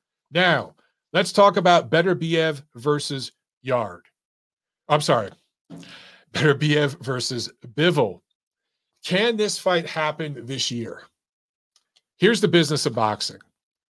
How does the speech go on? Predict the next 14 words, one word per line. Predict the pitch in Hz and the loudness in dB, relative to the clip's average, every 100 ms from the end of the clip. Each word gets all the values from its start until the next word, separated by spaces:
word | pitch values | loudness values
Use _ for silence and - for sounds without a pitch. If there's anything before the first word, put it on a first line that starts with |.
| _ _ _ _ - - - _ _ _ _ - - - - - - - _ _ _ _ _ _ _ _ 117 | _ _ _ _ -20 -20 -20 _ _ _ _ -20 -18 -18 -18 -20 -20 -20 _ _ _ _ _ _ _ _ -6
Bivol, | 156 196 208 196 | 2 6 8 6
of | 170 - | 2 2
course, | 156 143 135 - | 4 4 0 -8
has | - 135 135 117 | -2 0 0 -2
the | 120 123 120 107 - | -8 -8 -10 -12 -14
contract | - 165 190 214 180 139 113 98 - - _ _ _ _ _ - | -6 -2 0 0 -4 -6 -8 -10 -20 -20 _ _ _ _ _ -8
to | 147 | 0
do | 160 147 | 2 2
a | |
rematch | 139 175 208 165 139 151 | 2 0 2 2 0 -4
with | - | -8
Canelo | 151 139 135 127 | -6 -2 -2 0
Alvarez, | 123 110 101 90 - - _ _ 123 | -2 -4 -10 -12 -12 -12 _ _ -8
right? | 127 156 | -4 -4